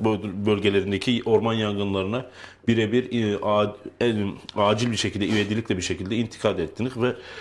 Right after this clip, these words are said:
orada, e, bir takım, e, çalışmalarda da bulundunuz. E, hükümet yetkilileri o dönemde, e, bu yangınların çıkış sebeplerinin üzerinde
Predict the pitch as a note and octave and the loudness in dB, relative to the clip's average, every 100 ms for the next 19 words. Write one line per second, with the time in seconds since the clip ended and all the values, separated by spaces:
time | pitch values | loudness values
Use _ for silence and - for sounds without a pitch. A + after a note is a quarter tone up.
0 | - - _ A2 A#2 C#3+ C3+ - G#2+ G#2 | -16 -20 _ 4 6 4 4 4 4 4
1 | G2+ G2 G2 G2 A#2 C3 G#2+ A#2+ A#2+ - | 4 4 4 2 2 0 0 0 -4 -4
2 | G#2 G2 - A2 - G#2+ G2 F#2+ G2+ A2+ | -2 -2 2 0 2 2 2 2 2 2
3 | G#2+ G2 F2 D#2+ - - - - - - | 0 0 -2 -4 -10 -20 -18 -16 -16 -2
4 | A2 G#2+ G2+ G2+ F#2+ F#2+ - - - - | 4 6 8 6 6 4 2 -10 -20 -20
5 | - - _ - - C#3+ E3 F#3+ F#3+ D3 | -20 -20 _ -4 -2 2 4 4 4 0
6 | B2 G#2 G2 G#2+ - B2+ C3 A#2 G#2 G2 | 0 2 4 4 2 2 4 2 0 0
7 | C3+ C#3 - G2 F#2+ F#2 F#2 F2+ F2+ - | 0 0 0 0 2 2 0 0 -2 -8
8 | _ _ - G#2+ A2 D#3+ D3 C3 C3 C#3 | _ _ -10 -4 0 2 2 2 2 0
9 | C#3 - - C#3+ - A#2+ B2 - A#2+ A#2 | -2 -4 -4 -2 2 2 2 6 6 6
10 | B2 B2+ A2 G#2 F#2+ F2+ F2 | 0 0 4 4 4 2 0